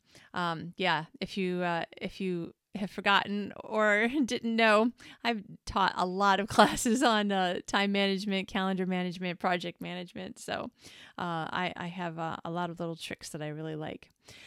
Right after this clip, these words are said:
Now, if you're making or spending money, there's needs to be some way that you're gonna track that. Again, lots of things that you could do. Um, I have, uh, as a very, um,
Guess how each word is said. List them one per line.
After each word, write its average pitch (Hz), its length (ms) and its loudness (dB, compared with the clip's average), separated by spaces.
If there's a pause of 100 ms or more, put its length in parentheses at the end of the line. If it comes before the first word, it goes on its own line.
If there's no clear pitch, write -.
(160)
Now, 202 260 4 (320)
if 214 240 -2
you're 220 240 4
making 233 460 0
or 226 220 2
spending 220 500 -2
money, 233 380 -2 (400)
there's 180 320 -8 (400)
needs 220 320 2
to 196 80 -4
be 196 100 -2
some 190 240 -4
way 180 140 -2
that 170 100 -4
you're - 80 -12
gonna 165 180 -8
track - 380 -10
that. - 160 -12 (720)
Again, 180 420 0
lots 196 320 0
of 202 60 -8
things 208 260 -4
that 170 80 -6
you 185 160 -4
could 226 320 0
do. 262 300 -4 (260)
Um, 175 260 -4
I 185 220 0
have, 190 540 -2 (140)
uh, 170 280 -2
as 180 220 -2
a 180 60 -6
very, 180 580 -4 (380)
um, 160 500 -6